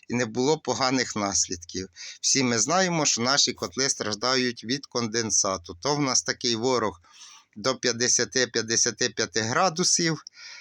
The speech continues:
Е, є конденсат, він скапує вниз, і якщо він ще йде з, із димохода,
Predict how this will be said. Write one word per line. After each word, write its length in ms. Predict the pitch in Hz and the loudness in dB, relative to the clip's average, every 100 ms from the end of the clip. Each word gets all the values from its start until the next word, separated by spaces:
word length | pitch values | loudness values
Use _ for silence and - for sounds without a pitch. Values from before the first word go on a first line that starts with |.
| - _ | -20 _
Е, 260 | 107 104 104 | 0 2 2
є 180 | 104 127 | 2 0
конденсат, 920 | - 113 110 113 - 170 175 - - | 0 0 0 2 2 4 2 -2 -4
він 220 | 113 123 117 | -2 0 0
скапує 580 | - 131 127 120 117 | 2 -2 0 0 2
вниз, 500 | 110 143 170 170 - - - - - - | 2 2 4 2 0 -4 -18 -18 -14 -4
і 140 | 123 | 0
якщо 360 | 127 127 147 135 | 2 4 4 4
він 140 | 131 | 4
ще 320 | 120 135 123 | 4 4 4
йде 240 | 113 127 120 | 2 2 2
з, 160 | - - | 0 0
із 220 | 127 104 | 0 2
димохода, 760 | 113 127 127 - 196 175 165 | 2 2 2 2 2 2 0